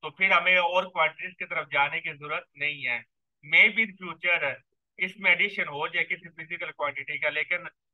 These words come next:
अभी तक की ये सात ही quantities क्या कर रही हैं, आपको जो आपकी need है ना, उसको पूरा कर रही है। तो इसलिए फिर ये हमने सात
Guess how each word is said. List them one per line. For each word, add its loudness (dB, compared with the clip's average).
अभी -2
तक 4
की -6
ये 0
सात 4
ही -2
quantities -2
क्या 0
कर 0
रही -8
हैं, -4
आपको 2
जो -8
आपकी 2
need 0
है 4
ना, -4
उसको -12
पूरा 0
कर -4
रही -6
है। -8
तो -4
इसलिए 2
फिर 0
ये 4
हमने 0
सात 4